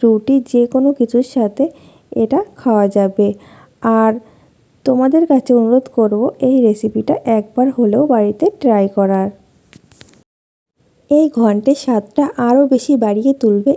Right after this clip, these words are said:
এই শুকনো মশলা। তো চলো তোমাদের সাথে এই রেসিপিটা শেয়ার করে নিই। যারা আমার চ্যানেলে নতুন আছো তাদেরকে অনুরোধ করছি চ্যানেলটিকে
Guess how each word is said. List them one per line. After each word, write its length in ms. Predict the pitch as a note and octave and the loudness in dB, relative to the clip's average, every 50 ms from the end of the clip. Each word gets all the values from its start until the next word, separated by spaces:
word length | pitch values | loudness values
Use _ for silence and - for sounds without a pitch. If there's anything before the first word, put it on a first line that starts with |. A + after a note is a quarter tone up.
| - - C#4 | 0 -2 0
এই 60 | C#4 D4+ - | 0 0 0
শুকনো 320 | - C4+ A#3 A#3 A#3 A3+ A3 G#3+ | -2 -2 -2 0 -2 -2 -2 0
মশলা। 360 | G3+ G3+ G3+ - G#3+ G3+ G3 G3+ A3 - - _ - - - _ _ _ _ _ | -2 -4 -4 -4 -4 -4 -4 -4 -8 -12 -20 _ -20 -20 -20 _ _ _ _ _
তো 80 | - D#4 D4+ - - | -4 -4 -4 -2 -2
চলো 300 | C4 A3+ A3 A3 B3 D4 E4+ - - _ _ _ _ _ | 0 0 2 0 0 -2 -4 -6 -14 _ _ _ _ _
তোমাদের 360 | - C4 C4 C4 B3+ C#4 C#4 C4+ - - | -2 0 0 2 2 0 0 -2 -2 -2
সাথে 320 | C4+ A#3 A3 A3 - B3+ C4 - C4 C4 | -2 -2 -2 -2 -2 -4 -2 0 2 2
এই 60 | C4 B3+ B3 | 2 2 2
রেসিপিটা 500 | G#3+ G#3+ - A3 G#3+ A3+ A3 - - E4+ F#4+ - | 0 0 -2 -6 -4 -6 -4 -2 -2 -2 -2 -2
শেয়ার 240 | - C4 G#3+ G3+ G3+ G3+ G3+ | -2 -2 -2 -2 -4 -4 -4
করে 160 | G#3 G3+ G3+ G3 G3+ G3+ | -2 -2 -2 0 -2 -2
নিই। 100 | G3+ G3+ G3+ - - - _ _ _ C4 | -4 -4 -8 -14 -20 -20 _ _ _ -4
যারা 180 | C4+ C4 C4+ C#4+ C#4 B3+ | -2 0 0 0 0 0
আমার 180 | A3+ A3+ A3+ A3+ A3+ | -2 -2 -4 -6 -6
চ্যানেলে 280 | - C4 B3+ C4 C#4+ C#4+ C4 A3+ | -4 -2 0 2 2 2 2 0
নতুন 220 | G#3+ G#3+ - C4+ C4+ A#3+ | -2 -2 -2 -2 0 0
আছো 140 | A#3 - B3+ - | 0 -2 -2 0
তাদেরকে 300 | A3+ G#3+ G#3+ A3 A#3 - C4 B3 | 0 0 0 -2 -2 -2 0 0
অনুরোধ 240 | A#3 A3 A#3+ B3+ B3 - - | 0 0 -2 -2 -4 -2 -4
করছি 240 | A3+ G#3+ G#3+ - C4 C4+ | -4 -2 -2 -4 -4 -2
চ্যানেলটিকে 460 | - A#3 A3 G#3+ G#3+ G#3+ A3+ C4 D#4+ | -2 -2 0 0 -2 -2 -2 -2 -4